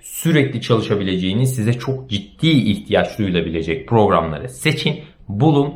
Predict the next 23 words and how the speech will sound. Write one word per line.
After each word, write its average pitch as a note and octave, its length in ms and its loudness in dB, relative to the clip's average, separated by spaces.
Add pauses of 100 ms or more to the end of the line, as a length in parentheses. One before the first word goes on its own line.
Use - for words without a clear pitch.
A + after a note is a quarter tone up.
(220)
ve B2 340 4
onlar A2 420 4
üzerinde F2 420 -4
kendinizi A#2+ 720 -2
en D3 320 2
az G#2+ 380 0
iki - 280 -2
yıl A2 180 4
kadar E2+ 360 -4
geliştirin. C3+ 720 4 (380)
Sürekli B2+ 480 2
üzerinde G2 360 2
çalışma F#2 360 -4
yapın, G2 260 0
sürekli B2+ 440 2
yeni F#2+ 180 -2
şeyler F#2 280 -2
öğrenin. G2+ 460 0 (200)
İnternetten, A2 760 2
YouTube'dan, A2+ 720 2
diğer A#2 200 4
eğitim G#2 380 -2
sitelerinden G2+ 720 2